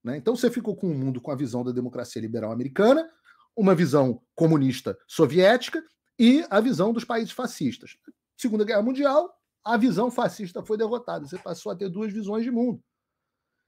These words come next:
E aí o Ocidente, o chamado mundo livre,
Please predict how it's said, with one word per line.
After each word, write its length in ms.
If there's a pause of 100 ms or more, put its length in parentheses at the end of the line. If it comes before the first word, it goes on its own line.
(140)
E 120
aí 180
o 140
Ocidente, 760
o 60
chamado 500
mundo 680
livre, 680